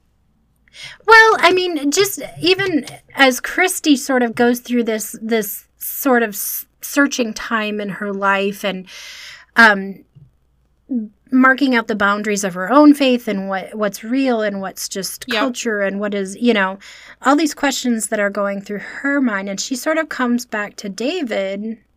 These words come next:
Speaker 1: thinking, "Okay, he's a minister. He'll,
Speaker 2: Mm-hmm.
Speaker 1: he'll be able to help me." And there's just never really any help there from him.
Speaker 2: No, no. In fact, he belittles her like, "Oh, this is too, y-,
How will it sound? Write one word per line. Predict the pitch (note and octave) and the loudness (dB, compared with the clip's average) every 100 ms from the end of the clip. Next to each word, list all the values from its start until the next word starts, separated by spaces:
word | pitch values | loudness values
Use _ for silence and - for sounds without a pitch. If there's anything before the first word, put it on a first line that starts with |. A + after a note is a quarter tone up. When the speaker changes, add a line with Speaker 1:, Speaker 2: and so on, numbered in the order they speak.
| _ | _
Speaker 1:
thinking, | B3 A#3 A3 G#3+ G#3+ - | -2 0 -2 -6 -10 -4
"Okay, | C#4+ D4 G#3+ G#3 - _ _ - | -2 0 0 -2 -10 _ _ -10
he's | - C4+ | -2 2
a | D4+ | 4
minister. | C4+ G3 - F3+ F#3 G#3+ | 4 2 -6 -10 -10 -10
He'll, | - A#3 C#4 C#4 C#4+ | -2 2 2 2 0
Speaker 2:
Mm-hmm. | A3+ B3+ F4+ _ _ - | -2 -10 -12 _ _ -4
Speaker 1:
he'll | B3 | 0
be | B3 C4 | 2 0
able | A#3 | -2
to | G#3+ | -6
help | G3+ C4+ | -6 -6
me." | A#3+ G3+ G3+ - - _ _ _ | -6 -8 -10 -18 -20 _ _ _
And | C#4+ D#4+ | 4 4
there's | F4+ | 2
just | - - | -4 -6
never | F4+ F#4 A4 F#4+ | -2 -2 -2 -2
really | E4+ D#4+ D4 | -2 -2 -2
any | C4 B3 | -2 -2
help | F#3+ A3+ A#3 | -2 -4 -4
there | E3+ F#3+ | -6 -6
from | - F#3 | -8 -6
him. | A3 | -6
Speaker 2:
No, | A#3 B3 A#3+ A3 F#3+ D3+ D3+ - _ | -4 -2 0 -2 -4 -10 -16 -20 _
no. | G#3+ G#3 G3+ F3 E3 F#3+ _ - _ | -12 -6 -4 -4 -6 -16 _ -20 _
In | - C4+ | -4 -4
fact, | C4 E4 F4 - | 0 0 0 -4
he | - D4+ | -8 -6
belittles | A#3+ A#3+ A3 G#3 D4+ C#4 - | -6 -10 -6 -4 -4 -4 -8
her | - G3 F#3 F3+ F3 - _ | -6 -4 -2 -4 -8 -14 _
like, | G#3 G#3+ G3+ - | -8 -8 -8 -4
"Oh, | A#3+ A3 | -2 -2
this | G#3+ A3 A#3 | -4 -8 -12
is | A3 | -16
too, | - - A3 G3 F#3 G3+ _ _ | -16 -12 -10 -10 -12 -18 _ _
y-, | G#3+ - | -16 -16